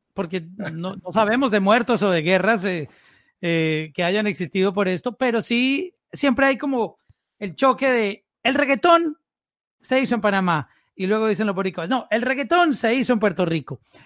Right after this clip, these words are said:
Y, y, y ha existido siempre como esa, esa polémica, por si muchos no lo sabían, esto viene de hace muchos años.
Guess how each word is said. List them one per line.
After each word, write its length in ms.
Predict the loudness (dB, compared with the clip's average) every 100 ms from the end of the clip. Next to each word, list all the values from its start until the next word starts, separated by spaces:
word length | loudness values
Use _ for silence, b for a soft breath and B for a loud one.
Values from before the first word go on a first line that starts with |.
| b b
Y, 180 | -16 -16
y, 260 | -18 -8 -2
y 80 | 2
ha 160 | 2 2 -4
existido 720 | -6 -2 -2 2 4 6 6
siempre 320 | 4 4 2
como 260 | 2 4 4
esa, 500 | 4 4 4 0 -2
esa 220 | 0 0
polémica, 580 | 0 0 -2 -2 -2 -2
por 100 | -6
si 320 | -8 -10 -12
muchos 420 | -14 -10 -6 -4 -2
no 80 |
lo 80 | -2
sabían, 480 | 2 2 2 0 -4 b b b
esto 220 | -2 0
viene 180 | 2 4
de 80 | 4
hace 140 | 4
muchos 280 | 0 0 2
años. 380 | 2 0 -4